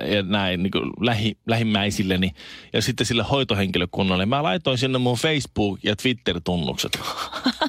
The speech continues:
Speaker 2: Oot sä aivan tosissas?
Speaker 1: Ja sitten mitä vitsejä, jos mä <laughs> pitää kirjoittaa missäkin tilanteessa mun tilin kautta.
Speaker 2: Mhm.
Speaker 1: Kuinka hauskaa se on, kun kaikki tietää, että mä oon tiedottomassa tilassa koomassa jossakin.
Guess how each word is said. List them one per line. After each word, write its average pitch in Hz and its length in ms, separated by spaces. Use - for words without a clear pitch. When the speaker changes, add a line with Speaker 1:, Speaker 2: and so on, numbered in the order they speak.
Speaker 2:
Oot 285 140
sä 302 140
aivan 302 360
tosissas? 160 680
Speaker 1:
Ja 131 80
sitten 143 400
mitä 165 320
vitsejä, 151 520
jos 139 200
mä - 80
<laughs> - 80
pitää 131 300
kirjoittaa 110 680
missäkin 120 480
tilanteessa 90 680
mun 120 260
tilin 104 300
kautta. 76 460
Speaker 2:
Mhm. 190 560
Speaker 1:
Kuinka 143 260
hauskaa 151 540
se 107 100
on, 110 100
kun 104 80
kaikki 120 320
tietää, 92 460
että 92 180
mä 98 200
oon 95 140
tiedottomassa 101 580
tilassa 92 400
koomassa 98 500
jossakin. 131 460